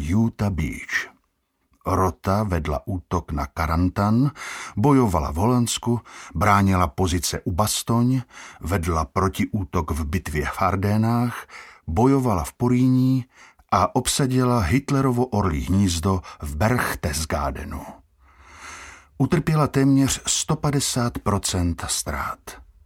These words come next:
Na vrcholu svých sil v Holandsku v říjnu devatenáct set čtyřicet čtyři a v Ardénách v lednu devatenáct set čtyřicet pět to byla nejlepší rota na světě.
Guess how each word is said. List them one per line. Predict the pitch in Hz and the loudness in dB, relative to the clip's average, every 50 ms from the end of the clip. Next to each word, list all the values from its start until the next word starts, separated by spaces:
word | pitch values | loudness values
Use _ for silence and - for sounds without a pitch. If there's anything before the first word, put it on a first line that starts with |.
| _ _ _ _ - - - - | _ _ _ _ -20 -20 -12 -6
Na | 85 82 101 | -2 0 2
vrcholu | 113 143 156 147 - - 123 113 | 2 2 0 0 0 2 2 2
svých | 107 - - 95 85 - - - | 0 0 -2 -2 -2 -2 -2 -2
sil | - 110 117 123 131 139 - - - - - - | 0 0 2 2 0 0 -2 -6 -12 -16 -14 -10
v | - | -6
Holandsku | 76 80 98 92 92 92 87 - - - - 98 | -2 0 2 2 2 2 0 0 -2 -2 -2 -2
v | 87 87 | 0 0
říjnu | 85 69 90 92 85 90 90 90 95 98 90 - | -2 -2 -2 0 0 2 2 2 2 0 -2 -4
devatenáct | - 82 85 85 82 - 90 85 85 85 82 | -4 -4 -2 -2 -2 -2 -2 -2 -2 -2 -2
set | - - 80 - - | -4 -6 -6 -6 -6
čtyřicet | - - - 95 78 - 73 - - - - - - | -6 -4 -4 -4 -4 -4 -4 -6 -8 -10 -10 -10 -6
čtyři | - - - 98 92 90 110 123 123 - - - - - - - - | -6 -4 -2 0 0 2 0 0 -2 -4 -10 -14 -14 -14 -14 -6 -2
a | 87 78 | -2 -2
v | - - - | -2 0 -2
Ardénách | 85 85 85 80 95 92 95 92 95 95 95 107 117 98 | 0 0 0 2 2 4 4 4 4 4 4 2 0 -2
v | 85 76 | -2 -2
lednu | 82 85 87 80 76 87 87 85 | 0 0 0 0 0 0 0 0
devatenáct | 76 87 78 78 - - 85 80 78 80 | 0 -2 -2 -2 -2 -2 -2 0 0 -2
set | - - - 78 - | -2 -4 -6 -6 -6
čtyřicet | - - - - 87 78 78 - - - - | -6 -6 -4 -4 -4 -4 -6 -8 -10 -12 -10
pět | _ - 92 110 123 - - - - - - - - - - - | _ -2 -2 -2 -2 -6 -12 -18 -18 -18 -18 -18 -18 -18 -6 -2
to | - 110 | 0 2
byla | 90 117 110 110 | 4 4 4 6
nejlepší | 110 104 104 117 143 160 165 160 160 151 - - - - 82 80 | 6 6 6 6 4 4 2 2 0 0 0 0 0 0 0 0
rota | - 95 95 87 - 87 | 0 0 0 -2 -2 -2
na | 82 80 73 | -2 -2 -2
světě. | - - - 64 62 - - - - | -4 -6 -8 -10 -12 -14 -16 -16 -16